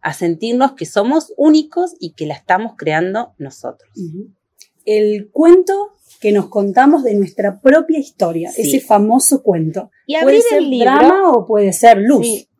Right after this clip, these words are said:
Speaker 1: Y abrir
Speaker 2: Depende.
Speaker 1: ese libro con el que empezamos al principio
Speaker 2: Ujú.
Speaker 1: y mirar todo.
Speaker 2: Bien.
Speaker 1: ¿Sí? Sentirnos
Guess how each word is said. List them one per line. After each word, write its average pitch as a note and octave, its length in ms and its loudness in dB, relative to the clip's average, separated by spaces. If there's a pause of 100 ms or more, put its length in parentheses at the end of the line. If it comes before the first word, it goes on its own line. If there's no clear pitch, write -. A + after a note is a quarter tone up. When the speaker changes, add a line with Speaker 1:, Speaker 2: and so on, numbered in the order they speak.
Speaker 1:
Y A3+ 100 -4
abrir D#4 240 2
Speaker 2:
Depende. A#4 260 2
Speaker 1:
ese - 80 2
libro G3 540 2
con D#3+ 160 2
el D#3 80 0
que D#3+ 60 2
empezamos G3 480 2
al F#3 120 2
principio F#3+ 640 -2
Speaker 2:
Ujú. A3+ 260 -6 (520)
Speaker 1:
y A#3 120 -4
mirar D#4 440 2
todo. D#3 500 -2 (720)
Speaker 2:
Bien. - 160 -20 (640)
Speaker 1:
¿Sí? B3 460 -6 (280)
Sentirnos D4+ 720 0